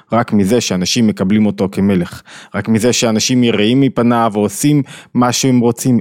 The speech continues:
הם שואבים, הוא שואב את הכוח שלו מזה שיש לו איזו תנועה פנימית מלכותית. אתה רואה מלך, מלך נכנס בכל הדרו. זאת אומרת,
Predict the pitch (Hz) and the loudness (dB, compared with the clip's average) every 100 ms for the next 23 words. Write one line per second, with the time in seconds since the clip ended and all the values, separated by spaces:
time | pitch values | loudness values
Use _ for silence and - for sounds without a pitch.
0 | - 123 117 120 110 - 190 190 - - | 0 -2 0 0 0 2 0 0 -6 -20
1 | - _ - - - - 135 - 127 185 | -20 _ -16 -12 -10 -6 -4 2 2 2
2 | 202 135 185 185 - 165 131 120 120 156 | -2 -2 0 0 0 0 0 0 0 -2
3 | - 151 165 127 123 - 120 117 156 - | -2 -2 -2 -2 -4 -2 -2 0 -2 -2
4 | 139 117 151 147 - _ 110 117 127 131 | 0 2 2 -2 -10 _ -2 -2 -2 -6
5 | 147 175 - - _ _ _ _ - - | -2 -2 -4 -18 _ _ _ _ -10 -4
6 | 147 160 139 156 147 - 151 156 160 151 | -2 -2 -4 -4 -4 -4 -2 0 0 -2
7 | 151 170 143 147 160 156 160 160 - _ | -2 -2 0 0 2 2 0 -2 -4 _
8 | _ _ _ - - - 123 139 147 135 | _ _ _ -20 -16 -6 0 2 4 2
9 | 135 - | 0 -2